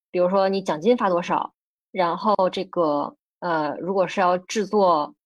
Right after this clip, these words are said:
赛事纪念品的话，包括赛事这个伴手礼，呃，需要准备多少份，然后就是招商方案，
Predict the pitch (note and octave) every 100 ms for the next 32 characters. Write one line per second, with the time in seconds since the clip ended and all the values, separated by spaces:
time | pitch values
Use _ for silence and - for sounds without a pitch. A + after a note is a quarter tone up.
0 | - - G#3 F#3 - G#3 F3+ D#3+ - _
1 | - A#3 A3 G#3 - - D#3 F#3 D#3+ C3+
2 | _ _ - F#3+ G3 F#3+ G3+ - G3 F3
3 | - G#3+ F#3+ F#3+ G#3+ F3 - - _ _
4 | _ _ E3 D3+ C#3+ - F3+ F3+ D#3 F3+
5 | D3 - G#3 - _ _ _ _ _ -
6 | F3+ E3 - G3 F#3 E3+ - F3+ D#3+ F#3+
7 | - _ - F3+ F#3 F#3+ G3 G3 A3 F3